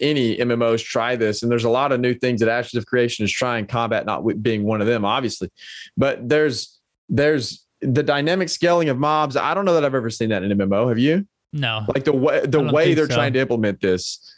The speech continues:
Speaker 1: I've never seen it. And th-, that, and then the nodes and the dynamic, uh, node events and all that things. It's, man,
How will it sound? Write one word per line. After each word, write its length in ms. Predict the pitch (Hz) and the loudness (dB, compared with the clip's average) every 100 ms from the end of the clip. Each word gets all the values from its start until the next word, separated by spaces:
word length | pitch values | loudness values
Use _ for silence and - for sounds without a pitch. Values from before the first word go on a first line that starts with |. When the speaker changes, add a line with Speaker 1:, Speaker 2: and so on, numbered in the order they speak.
| - | -4
Speaker 1:
I've 120 | 113 | 0
never 180 | 135 123 | 2 0
seen 320 | 117 135 123 | 0 0 0
it. 180 | 101 - | 0 0
And 280 | 120 127 101 | 0 0 0
th-, 200 | 123 113 | 0 2
that, 260 | 139 165 147 | 0 0 0
and 140 | 156 | 0
then 80 | 139 | 2
the 80 | 127 | 2
nodes 420 | 123 143 143 107 | 2 2 2 0
and 80 | 123 | -2
the 60 | |
dynamic, 580 | 110 120 120 131 139 127 | 0 0 0 -2 -2 -2
uh, 220 | 101 110 | -2 -2
node 320 | 113 127 139 | 0 2 2
events 340 | 127 127 131 123 | 2 0 -2 -2
and 80 | 120 | -2
all 140 | 127 | 0
that 160 | 123 127 | 0 0
things. 180 | 135 | 0
It's, 160 | 127 120 | -2 -2
man, 300 | 127 135 104 | 0 0 -2